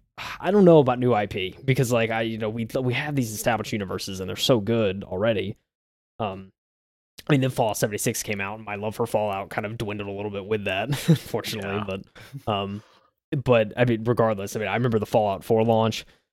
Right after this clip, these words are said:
Speaker 1: It was pretty, it, it wasn't bad. I mean, it was certainly, you know, there was the bugs and everything, of course, but, like,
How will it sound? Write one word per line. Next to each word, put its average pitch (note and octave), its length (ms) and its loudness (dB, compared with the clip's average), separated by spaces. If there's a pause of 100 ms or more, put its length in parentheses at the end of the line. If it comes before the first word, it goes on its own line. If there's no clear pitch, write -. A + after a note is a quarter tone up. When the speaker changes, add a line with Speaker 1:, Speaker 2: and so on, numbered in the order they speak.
(500)
Speaker 1:
It C#3+ 60 2
was C3 120 4
pretty, D3 360 8
it, D#3 280 6
it F#3 80 6
wasn't D3+ 260 6
bad. A2+ 320 0
I G#2 80 -2
mean, A#2 160 -2
it G2+ 60 -6
was G2 120 -6
certainly, G#2+ 360 -4
you G#2 80 -4
know, F#2+ 100 -4
there G#2+ 140 -2
was G#2 140 -6
the G2+ 80 -4
bugs F#2 200 -8
and F2+ 220 -16 (180)
everything, G2+ 320 -8
of F#2+ 80 -6
course, G2+ 300 -4
but, G#2 120 -4
like, G2 200 -4